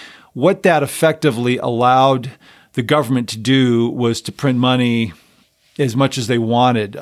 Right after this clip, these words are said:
Gold-backed, currency-backed system, for those of you who don't know, just simply means you can only issue as much money as you have gold or, you know, in some, whatever other asset there is to back it. There's a limit,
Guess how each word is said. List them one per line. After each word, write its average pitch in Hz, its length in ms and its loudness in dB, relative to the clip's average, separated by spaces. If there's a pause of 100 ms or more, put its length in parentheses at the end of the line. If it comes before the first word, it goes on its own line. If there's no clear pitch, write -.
(140)
Gold-backed, 170 500 2
currency-backed 139 560 -2
system, 131 300 -4
for 135 100 -4
those 127 220 0
of - 20 -4
you 117 60 -2
who 113 80 -6
don't 127 180 0
know, 120 100 -2
just 139 220 -4
simply 135 220 -2
means 123 340 -2 (300)
you 131 80 -6
can 170 120 -2
only 175 260 4
issue 139 220 2
as 113 120 0
much 127 240 2
money 127 260 2
as 113 140 -4
you 120 100 -2
have 113 400 -4 (380)
gold 127 440 4
or, 117 320 0
you 123 80 -4
know, 110 240 -4 (140)
in 123 140 -6
some, 127 200 -2 (100)
whatever 120 380 2
other 117 220 0
asset 127 380 -2
there 117 120 -2
is 117 120 -6
to 113 80 -6
back 110 360 -2
it. - 140 -12 (160)
There's 120 180 -2
a 120 60 2
limit, 117 440 2